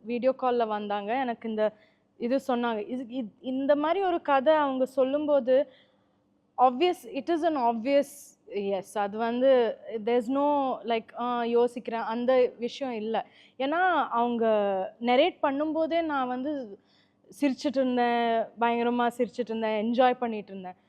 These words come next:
Obviously, அப்ப எனக்கு தெரியும் அந்த படம் எப்படி டிரான்ஸ்லேட் ஆகும், அ, இதுலன்னு.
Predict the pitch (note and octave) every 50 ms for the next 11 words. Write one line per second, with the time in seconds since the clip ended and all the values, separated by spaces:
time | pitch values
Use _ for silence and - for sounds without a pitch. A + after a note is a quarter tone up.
0 | _ _ _ _ - C4+ D4+ D4+ G4 G#4 - - D#4+ E4 D4+ - A#3 A#3+ - -
1 | C#4 C4+ C4+ C4+ - A3+ - C#4 C#4 C#4 D#4 E4+ D#4+ C#4 A#3+ A#3 A3+ A3+ - -
2 | A#3 A3+ A#3 A#3+ B3 A#3+ A#3 A3 G#3 G#3 G3+ G#3 G3+ G#3 _ B3 A#3 B3 A#3+ A3+
3 | - - G#3 G#3 G#3+ G#3 - A3+ A3 G#3+ - G3+ F#3+ F#3 F3+ F#3+ F#3 F3+ F3 -
4 | _ _ _ _ _ _ _ _ B2 D#3 D#3+ D#3+ G#2 G2 - - - _ _ -
5 | G3+ F3+ F#3+ F#3 F3+ F3 E3+ E3+ D#3+